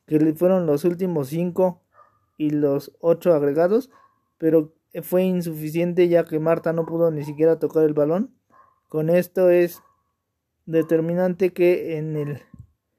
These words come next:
caso de ese partido, pues Brasil terminará perdiendo. Hasta aquí el podcast de hoy. Se despide de ustedes, Josué Pérez. Y bueno, quedamos a la espera de la Leagues Cup,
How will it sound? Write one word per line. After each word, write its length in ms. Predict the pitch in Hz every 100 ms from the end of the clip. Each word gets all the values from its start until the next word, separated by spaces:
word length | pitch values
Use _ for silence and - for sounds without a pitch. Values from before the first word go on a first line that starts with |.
| _ _ _ _
caso 320 | 175 170 180
de 100 | 170
ese 160 | 170 175
partido, 520 | 170 175 185 196 202
pues 240 | - 156
Brasil 420 | 151 143 131 160 156
terminará 500 | 151 143 147 151 151
perdiendo. 540 | 151 147 147 139 135 _ _ _ -
Hasta 340 | 170 170 196
aquí 380 | 175 208 220 233
el 240 | 214 190
podcast 520 | - 202 190 202 180
de 160 | 165 180
hoy. 420 | 202 220 254 302
Se 180 | 311 185
despide 420 | 160 - 190 190
de 80 | 170
ustedes, 260 | 156 185 180
Josué 280 | 170 175
Pérez. 320 | 175 202 220 220
Y 40 |
bueno, 380 | 151 165 156 - _ _ _ _
quedamos 420 | 165 185 208 185
a 60 |
la 100 | 160
espera 380 | 147 - 185 185
de 120 | 175
la 120 | 147 147
Leagues 260 | 156 165
Cup, 340 | - 190 185